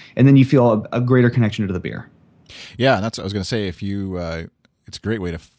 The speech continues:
Speaker 2: hear more about something that maybe both support your local brewery and then also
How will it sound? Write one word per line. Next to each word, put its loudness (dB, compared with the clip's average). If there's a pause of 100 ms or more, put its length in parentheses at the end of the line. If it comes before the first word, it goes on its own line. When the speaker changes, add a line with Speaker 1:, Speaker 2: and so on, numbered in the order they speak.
Speaker 2:
hear -6
more -6
about -10
something -10
that -16
maybe -14 (140)
both -4
support -4
your -4
local -6
brewery -6
and -8
then -8
also -10